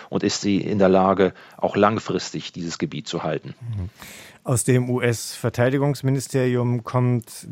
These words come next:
Speaker 2: die Einschätzung, wenn wir mal auf die andere Seite nach Russland schauen, dass sich Moskau eher schwer tut, auf diese Gegenoffensive zu reagieren. Das war in den ersten Tagen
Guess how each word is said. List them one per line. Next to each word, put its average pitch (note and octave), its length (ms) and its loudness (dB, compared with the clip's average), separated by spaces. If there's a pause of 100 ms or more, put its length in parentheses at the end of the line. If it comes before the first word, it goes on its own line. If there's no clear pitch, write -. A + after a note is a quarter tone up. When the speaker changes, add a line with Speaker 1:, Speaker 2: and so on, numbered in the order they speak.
(120)
Speaker 2:
die A#2+ 140 0
Einschätzung, A2+ 760 2
wenn G#2+ 100 4
wir A2 80 4
mal G#2 120 2
auf G#2+ 140 -4
die A2+ 100 -4
andere A#2 200 -2
Seite A2+ 300 0
nach G2 140 2
Russland A#2 380 -2
schauen, A#2 400 2 (600)
dass A2+ 160 2
sich G#2 180 0
Moskau B2+ 800 2 (580)
eher A#2+ 260 6
schwer C3+ 460 4
tut, F#2+ 300 -6
auf A#2 180 -2
diese G#2+ 280 0
Gegenoffensive G#2+ 1000 0
zu A2 200 -2
reagieren. G2+ 480 4
Das G#2 140 2
war A#2+ 100 4
in A#2+ 80 4
den A2 120 4
ersten A#2+ 340 0
Tagen G#2 420 0